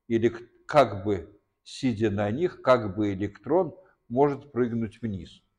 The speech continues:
Если там несколько уровней, то с этого уровня он может прыгнуть сюда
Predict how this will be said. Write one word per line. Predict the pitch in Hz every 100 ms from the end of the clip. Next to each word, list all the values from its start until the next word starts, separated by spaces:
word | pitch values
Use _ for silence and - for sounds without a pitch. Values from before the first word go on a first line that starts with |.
| _ _
Если | 113 123
там | 113 117 117
несколько | 120 - 113 101 127
уровней, | 180 175 98 85 82 - - _ _ _ _ _ _ _ _ _ _ _ _ _ _ _ _ _ _ _ _ _ _ _ _ _ _ _ _ _ _ _
то | - 110
с | -
этого | 120 120 110
уровня | 113 113 104 95 101
он | 101
может | 104 107 98 92 -
прыгнуть | 113 98 95 -
сюда | - 98 87 117 143 139 - -